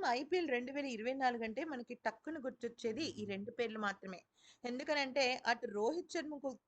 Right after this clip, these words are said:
చాలా తీవ్రమైన అన్యాయం జరిగితే, మరొక వైపు హార్దిక్ పాండ్యా మాత్రం గోడ మీద పిల్లి వాటకంలాగా అటు రోహిత్ శర్మ వైపు కానీ,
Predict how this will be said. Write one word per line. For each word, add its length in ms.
చాలా 420
తీవ్రమైన 600
అన్యాయం 400
జరిగితే, 380
మరొక 280
వైపు 420
హార్దిక్ 580
పాండ్యా 360
మాత్రం 400
గోడ 220
మీద 280
పిల్లి 260
వాటకంలాగా 760
అటు 220
రోహిత్ 420
శర్మ 240
వైపు 260
కానీ, 280